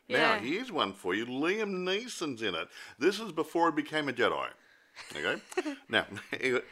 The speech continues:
Speaker 1: he's young, good looking, rather buff looking. What do you reckon? You're very, rather young and fit, do you think?
Speaker 2: Yeah, young, fit,
Speaker 1: <laughs>
Speaker 2: and hi-, and highly desirable.
Speaker 1: And, and here's one f-, for you. Peter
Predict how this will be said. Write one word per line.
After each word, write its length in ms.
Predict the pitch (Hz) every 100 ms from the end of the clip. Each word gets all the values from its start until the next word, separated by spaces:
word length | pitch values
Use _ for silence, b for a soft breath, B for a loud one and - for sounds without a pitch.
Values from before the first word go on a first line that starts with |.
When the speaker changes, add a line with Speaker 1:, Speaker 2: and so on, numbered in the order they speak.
| B B -
Speaker 1:
he's 300 | 123 110 104
young, 420 | 123 135 214 269 - b b _ -
good 200 | 135 120
looking, 500 | 127 139 233 277 - - -
rather 280 | 220 226
buff 360 | 95 - - -
looking. 200 | - 101
What 100 | 147
do 60 | 147
you 40 |
reckon? 200 | 139 90
You're 140 | 95
very, 200 | 95 107 - b -
rather 220 | 139 135
young 200 | 135 139
and 100 | 131
fit, 240 | - 190 - -
do 60 | 120
you 40 |
think? 120 | 156
Speaker 2:
Yeah, 120 | 220
young, 420 | 240 220 220 240 240
fit, 360 | - 233 -
Speaker 1:
<laughs> 0 |
Speaker 2:
and 600 | 208 214 214 220 220 208 180 - - _
hi-, 300 | - - 226 - -
and 180 | 196
highly 500 | 196 233 254 269 269 247
desirable. 640 | 233 233 190 - 170 170
Speaker 1:
And, 420 | 98 98 101 107 -
and 180 | 110
here's 280 | 156 175 143
one 180 | 123 101 - -
f-, 40 |
for 200 | 101 98
you. 160 | 110 135 B B B - -
Peter 280 | 127 139